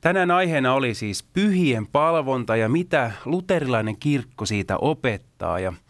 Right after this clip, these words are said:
tänään puhuttiin, että todella, että on se positiivinen suhtautuminen ja suhtautumistapa.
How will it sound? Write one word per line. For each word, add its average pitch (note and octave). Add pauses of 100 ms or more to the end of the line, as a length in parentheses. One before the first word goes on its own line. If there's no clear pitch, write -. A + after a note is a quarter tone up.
(360)
tänään C#3+
puhuttiin, C#3+
että -
todella, A2+
että F#2+
on A#2 (240)
se - (320)
positiivinen D#3+
suhtautuminen A#2+ (480)
ja G#2+
suhtautumistapa. A2+